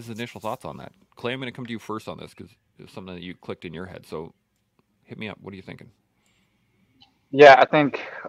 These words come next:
Speaker 2: uh, there's a, a book, I can't remember exactly when, I think it was, like, seventies or eighties. Um, it's called Flow,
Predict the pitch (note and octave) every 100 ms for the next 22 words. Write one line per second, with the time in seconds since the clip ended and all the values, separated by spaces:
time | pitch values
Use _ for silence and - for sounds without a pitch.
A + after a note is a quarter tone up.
0 | - A#2+ A#2+ A#2+ A#2 A2+ - C3+ B2+ B2
1 | A2+ A2 - A2+ G#2+ A#2+ B2 - - -
2 | - - - A2 A2+ - A#2 A2 A2+ A2
3 | G#2+ G#2 - - - - G2+ A2 - G#2+
4 | A2 G#2+ G#2+ A2+ A2 G2 G#2 G2 - -
5 | A2 A2 A2 G#2 G2+ G#2+ G#2+ G#2+ G#2+ G#2+
6 | - - - - - G#1+ G1+ - - -
7 | - - - - - - - - - C3
8 | A2 - - A2+ A#2 A#2 A2+ -